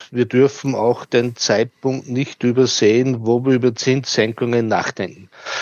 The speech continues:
Und das war schon ein radikaler Schwenk zu seinen Wordings einige Wochen vorher, äh, wo eher noch dieses, äh, Thema higher for longer und es dauert noch kommuniziert wurde. Das heißt, wir leben halt in Zeiten, wo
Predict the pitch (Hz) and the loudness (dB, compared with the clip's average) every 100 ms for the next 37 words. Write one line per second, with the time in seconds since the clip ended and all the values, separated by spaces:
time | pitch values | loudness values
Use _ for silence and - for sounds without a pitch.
0 | - - - 120 120 135 127 147 147 123 | -10 -12 -6 -2 2 2 4 2 4 2
1 | 123 135 117 139 135 113 135 - 139 127 | 0 0 2 2 2 0 0 -2 -2 0
2 | 120 127 113 120 131 131 123 117 120 123 | 0 0 2 2 2 -2 -2 -2 -2 -2
3 | 120 113 135 - 107 113 120 120 151 151 | -2 -4 -8 -6 0 2 4 4 2 -2
4 | _ - - - _ _ - 113 117 131 | _ -18 -16 -18 _ _ -2 0 2 0
5 | 113 117 131 135 135 135 - 127 120 127 | 0 2 2 2 2 0 -2 -4 0 0
6 | 110 - 123 117 - 120 123 117 110 120 | -2 -2 0 0 0 0 0 0 2 4
7 | 123 127 117 107 120 131 123 117 117 110 | 2 0 -2 -2 -2 -2 -2 -2 -4 -6
8 | 113 - 98 113 107 107 101 - - 107 | -8 -2 2 2 2 -2 -8 -8 -2 0
9 | 110 107 - 117 117 113 123 151 - - | 2 2 2 2 4 4 4 2 0 -12
10 | - - - - _ - 104 113 123 - | -16 -14 -16 -20 _ -6 2 4 4 0
11 | 120 120 127 139 127 123 135 120 107 107 | -4 0 2 4 2 2 -4 0 2 2
12 | 120 147 131 123 123 131 | 0 -4 -4 0 2 0